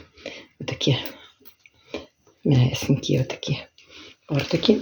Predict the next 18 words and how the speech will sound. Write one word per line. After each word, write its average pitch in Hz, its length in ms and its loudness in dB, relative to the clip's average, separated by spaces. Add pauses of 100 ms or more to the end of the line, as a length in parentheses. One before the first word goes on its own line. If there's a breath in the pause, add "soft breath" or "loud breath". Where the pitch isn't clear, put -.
Ну, 151 80 6
ж - 160 4
я 175 40 8
не 165 80 8
знаю, 160 300 4
як 151 220 6
я 143 80 4
наріжу 151 500 6
тут - 240 -4
у 151 40 -4
ці 151 180 -6
тарілки, 143 500 2
тому 147 200 2
що - 160 0
тарілка 143 480 2 (600 loud breath)
така 151 260 4
трошечки - 560 0
овальна. 160 800 4